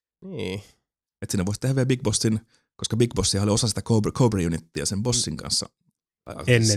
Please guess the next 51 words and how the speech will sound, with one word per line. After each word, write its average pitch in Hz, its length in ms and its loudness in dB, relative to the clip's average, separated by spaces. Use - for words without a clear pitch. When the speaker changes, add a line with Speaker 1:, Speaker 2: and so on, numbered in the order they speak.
Speaker 2:
Snakekin 120 160 4
Speaker 3:
ennen 110 180 4
Speaker 2:
oli. 107 40 -2
Speaker 3:
kolmosta. 107 520 0
Speaker 2:
Niin. 110 180 2
Niin 101 120 2
ennen 139 160 4
kolmosta 95 360 0
voi 98 100 0
tehdä 98 240 0
lisää - 280 -2
pelejä, 71 220 -2
koska - 180 -10
se 107 100 -4
voisi 107 240 -2
olla 95 100 -4
siellä 107 240 -2
vaan 113 240 -2
Vietnamin 117 340 -2
sodassa 110 240 -4
tai 113 100 -4
jossain, 113 240 -2
että - 100 -12
se 110 60 -4
on 107 60 -2
vaan 104 120 -4
niinku 110 220 -4
taistelemassa, 87 600 -4
tai 90 240 -14
sori, 101 220 -8
miten 101 160 -10
aika, 107 180 -10
aikana 107 260 -6
menee, 107 220 -2
mutta 110 220 -6
voi 98 60 0
vaikka 95 180 -4
olla 98 120 -2
toisessa 117 220 2
maailmansodassa - 480 -4
tai - 100 -12
jossain - 300 -6
siellä 65 200 -8
niissä 101 180 -2
mainingeissa, 76 460 -6
ei - 60 -4
se - 100 -4
niin 110 160 -2
vanhaa. - 400 -16
Mihin 156 160 0
sen 92 140 -6